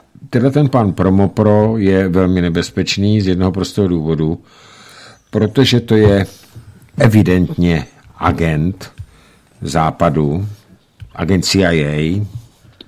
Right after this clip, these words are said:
který tady bude prosazovat tu amerikanizaci a proto závidí Polákům, protože Američani Poláky schramsnou. A tam v tom Mošnově,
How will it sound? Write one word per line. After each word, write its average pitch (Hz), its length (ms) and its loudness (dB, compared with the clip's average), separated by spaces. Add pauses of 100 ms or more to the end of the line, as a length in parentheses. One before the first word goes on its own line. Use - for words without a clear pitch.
(720)
který 98 400 2
tady 92 240 0
bude 85 220 0
prosazovat 85 1040 -2
tu 78 340 -4 (320)
amerikanizaci 90 1000 0
a 101 40 0
proto 185 300 0
závidí 120 400 2
Polákům, 95 720 0
protože 85 360 -4
Američani 90 600 2
Poláky 80 480 -4
schramsnou. 71 800 -10 (560)
A 67 360 -6 (220)
tam 87 200 -2
v - 80 -8
tom 98 160 2
Mošnově, 92 960 0